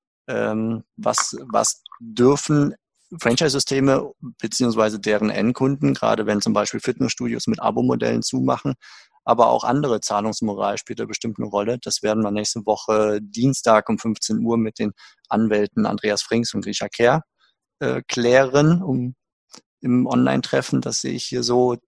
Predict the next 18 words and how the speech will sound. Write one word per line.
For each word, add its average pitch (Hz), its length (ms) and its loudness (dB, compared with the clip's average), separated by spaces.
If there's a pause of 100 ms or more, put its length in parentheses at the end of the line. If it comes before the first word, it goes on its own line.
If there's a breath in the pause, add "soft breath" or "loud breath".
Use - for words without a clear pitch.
Thema 120 300 4
Leads, 127 540 -2
Lead-Generierung 117 800 0
nächste 113 300 -2
Woche 107 180 -4
Donnerstag 113 560 0
fünfzehn 151 400 0
Uhr. 135 320 2 (1000 loud breath)
Ähm, 117 600 0 (2750 loud breath)
Thomas 113 300 2
Anslinger 117 460 -2
verabschiedet 131 560 -6
sich. 131 220 -8
Ja, 117 180 -4
alles 113 300 -8
Gute - 260 -10
dir 113 180 -4
auch. - 460 0